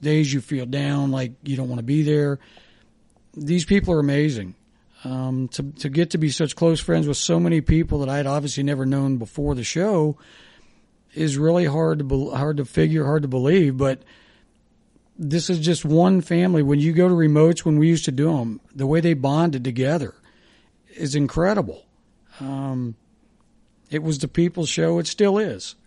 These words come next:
And it's just sad that nobody has figured that out that run radio stations around here, that these people are starving for a place to talk sports. They are literally starving. If you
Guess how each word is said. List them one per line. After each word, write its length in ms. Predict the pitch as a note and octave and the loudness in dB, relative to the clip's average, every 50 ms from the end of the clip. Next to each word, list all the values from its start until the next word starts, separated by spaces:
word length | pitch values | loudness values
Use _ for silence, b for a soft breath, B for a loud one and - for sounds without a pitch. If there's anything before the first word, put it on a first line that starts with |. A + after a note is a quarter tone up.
| _ _ _ _ - - | _ _ _ _ -10 -6
And 120 | D3+ D3 | -4 -4
it's 100 | C#3+ C3+ | -4 -2
just 280 | - F3+ E3+ - - - | -2 -2 -2 -2 -2 -2
sad 340 | F3+ F3 F3 F3+ F3+ D#3+ | -2 0 0 0 -2 -2
that 240 | D#3+ D#3+ C#3+ - - | -2 -4 -6 -6 -10
nobody 480 | D3 D3+ D3 D#3 E3 D#3+ E3+ E3 D#3 D3+ | -8 -4 -2 0 0 0 0 2 2 0
has 140 | D3+ C3+ - | 0 -2 -4
figured 300 | - E3+ D#3 D#3+ D#3+ D3+ | -4 -4 -2 -2 -2 -2
that 220 | D3+ D3 C#3+ C#3 | -2 -2 -4 -4
out 340 | C#3+ D#3+ E3+ E3 D3 C3 - _ _ | -4 -4 -2 -4 -4 -6 -8 _ _
that 140 | D#3+ D3+ C#3 | -12 -10 -6
run 240 | D3 D3 D3 D3 C3+ | -4 -2 0 0 0
radio 380 | C3 D3 D3+ D#3 C#3 A#2+ A2 | 0 2 2 2 0 0 -4
stations 460 | G#2+ - - B2 A#2+ A2 - B2+ B2 A#2 | -6 -10 -8 -8 -8 -8 -8 -8 -8 -8
around 320 | A#2 A#2+ A#2+ A#2 A#2 A2+ | -8 -8 -8 -8 -8 -8
here, 220 | A#2 A#2 A#2 A#2+ | -6 -6 -6 -6
that 200 | A#2 A#2+ A#2+ - b b b b b b b b b b b b b b _ - _ _ _ - | -6 -6 -8 -10 b b b b b b b b b b b b b b _ -20 _ _ _ -12
these 260 | C#3 C3 D#3 E3+ D#3 | -4 -2 -2 -2 0
people 300 | - F#3+ F#3+ - - D#3 | 2 0 0 0 0 -4
are 40 | C3 | -4
starving 540 | - - - D3+ D#3 D#3+ F3 D#3 D3 C#3 B2+ | -4 -4 -2 -2 -2 0 0 -2 -2 -2 -4
for 200 | - - D3+ C3+ | -4 -6 -6 0
a 40 | A#2 | 2
place 300 | - - D3+ C#3+ C3 - | 2 2 2 0 -2 -4
to 80 | C3+ A#2+ | -8 -8
talk 300 | - D3 C3+ B2 - - | -6 -6 -6 -6 -8 -12
sports. 500 | - - B2+ A#2 G2+ F#2 - - - - _ _ _ _ _ _ _ _ _ _ - | -12 -10 -10 -10 -10 -12 -14 -18 -20 -20 _ _ _ _ _ _ _ _ _ _ -8
They 120 | C#3+ D3+ | -6 -4
are 100 | C#3 C#3 | -4 -2
literally 380 | C3+ C#3 D3 D3+ D#3 D3+ D3+ C3+ | -2 0 0 2 2 2 0 -2
starving. 540 | - - - D#3+ D3+ D3+ D3 A#2+ A#2 A2+ B2 | -4 -4 -2 -2 0 0 -2 -2 -6 -8 -8
If 140 | C3 - | -8 -6
you 220 | D#3 D#3+ F3+ F3+ | -4 -4 -4 -4